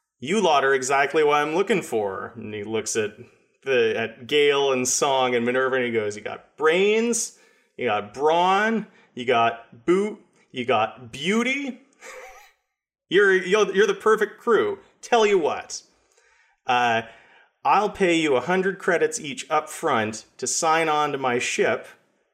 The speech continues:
You help me get my part back from those Bulldogger boys, and then I'll give you two hundred more when we get back and you fully come on as my crew. What do you say? And the players sort of think it over.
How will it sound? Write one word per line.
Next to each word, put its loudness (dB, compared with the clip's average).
You -2
help 2
me -2
get -2
my -2
part -2
back -2
from -8
those -2
Bulldogger 0
boys, 0
and -6
then -2
I'll -2
give -4
you -8
two -6
hundred -4
more -2
when -4
we -6
get -4
back -2
and -6
you -12
fully -4
come -4
on 0
as -4
my -4
crew. -10
What -4
do -6
you -6
say? -6
And -8
the -8
players -2
sort -2
of -6
think 0
it 2
over. 2